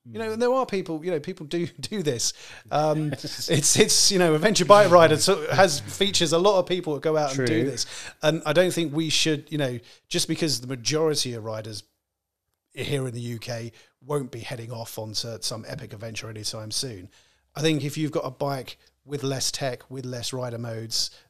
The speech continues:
Speaker 1: um, that's probably gonna be your best bet, isn't it, for,
Speaker 2: Yeah.
Speaker 1: for a journey like that? Although
Speaker 2: Mm.
Speaker 1: saying that, mm, two of my favourite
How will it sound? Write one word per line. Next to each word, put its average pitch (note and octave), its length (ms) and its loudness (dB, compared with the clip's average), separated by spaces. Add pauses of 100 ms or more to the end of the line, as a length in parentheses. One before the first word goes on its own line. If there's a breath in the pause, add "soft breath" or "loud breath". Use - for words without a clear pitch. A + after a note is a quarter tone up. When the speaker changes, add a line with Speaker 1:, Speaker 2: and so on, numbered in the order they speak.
(160)
Speaker 1:
um, A#2 440 -8 (100)
that's B2+ 160 -10
probably D3 280 -8
gonna C3 200 -8
be B2 100 -10
your A#2 220 -10 (180)
best A2+ 380 -10
bet, A#2+ 200 -10
isn't A#2 220 -10
it, F#2 180 -16
for, G#2 360 -14
Speaker 2:
Yeah. F#2 240 -12
Speaker 1:
for G2 100 -12
a A2+ 60 -10
journey A#2 320 -8
like A#2+ 240 -10
that? B2+ 240 -8 (240 soft breath)
Although F#3 160 4
Speaker 2:
Mm. - 40 0
Speaker 1:
saying G3 280 2
that, C#3+ 280 -8 (300)
mm, D3 380 -20
two E3 180 -6
of D3 60 -6
my D3 120 -6 (160)
favourite D3 440 -4